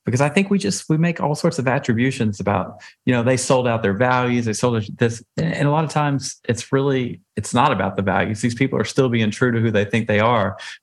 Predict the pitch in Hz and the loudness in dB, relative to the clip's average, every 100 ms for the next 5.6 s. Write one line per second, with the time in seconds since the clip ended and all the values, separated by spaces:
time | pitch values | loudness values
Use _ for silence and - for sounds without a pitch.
0 | - 120 120 110 117 120 113 101 107 107 | 0 2 2 4 2 2 2 2 2 0
1 | - 98 87 98 113 156 113 92 98 101 | 0 0 2 0 2 2 2 -2 -2 -6
2 | 180 107 98 101 104 98 95 98 - - | -4 0 2 2 2 2 0 -2 -10 -14
3 | - - _ - 98 95 95 92 98 98 | -14 -16 _ -2 2 2 0 -2 -2 -4
4 | - 107 92 90 - - _ _ - 101 | -4 -2 -2 -2 -6 -12 _ _ 0 2
5 | 90 98 110 95 98 - | 2 0 0 0 -2 -10